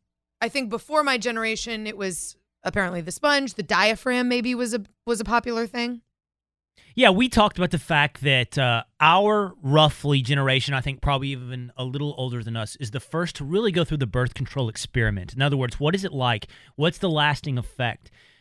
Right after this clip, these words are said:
Speaker 2: to have your body on a hormonal control medicine for an extended period of time?
Speaker 1: Yeah.
Speaker 2: This is the first
Speaker 1: Yeah.
Speaker 2: generation to really
Speaker 1: I
Speaker 2: kind
Speaker 1: think,
Speaker 2: of ask
Speaker 1: I
Speaker 2: that
Speaker 1: think so.
Speaker 2: question.
Speaker 1: I think so. And it was just, yeah, it was commonplace in my generation.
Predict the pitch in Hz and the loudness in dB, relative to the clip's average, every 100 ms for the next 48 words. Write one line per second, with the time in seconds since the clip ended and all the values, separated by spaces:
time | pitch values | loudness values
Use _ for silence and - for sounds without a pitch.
0 | - - 143 151 151 147 131 107 127 131 | -4 0 4 6 6 2 0 2 2 2
1 | 123 117 117 120 120 117 131 143 143 - | 2 0 0 -2 0 0 2 2 -2 -4
2 | 135 120 - 131 120 120 113 113 113 117 | -6 -6 -4 -2 0 0 -2 -2 0 0
3 | 120 - 113 107 - 120 110 107 - - | -2 -6 -10 -10 -4 -2 0 -2 -8 -10
4 | - 131 127 123 104 - 107 101 - 117 | -4 0 0 0 -4 -4 -2 -4 -6 -8
5 | 98 90 202 175 160 202 285 220 - _ | -8 -4 2 2 4 0 0 -8 -10 _
6 | - 214 156 - - - - 233 165 147 | -6 -4 -2 -6 -14 -12 2 4 4 2
7 | 226 - 95 98 139 151 220 139 113 - | -2 -4 -10 -12 -8 -4 -2 -4 -8 -16
8 | _ _ _ _ _ _ - 226 240 143 | _ _ _ _ _ _ 0 4 6 6
9 | 151 - 147 - 240 180 175 208 - 359 | 4 4 0 0 0 0 0 -6 -12 -10
10 | 359 480 - 214 180 185 - 311 339 349 | -6 -6 -2 0 2 0 0 0 0 -4
11 | 330 349 - 311 392 294 - 254 311 247 | -4 -4 -4 -4 -4 -6 -4 -2 0 -2
12 | 185 165 175 170 214 208 180 165 160 127 | -6 -8 -8 -2 0 0 -2 -4 -8 -14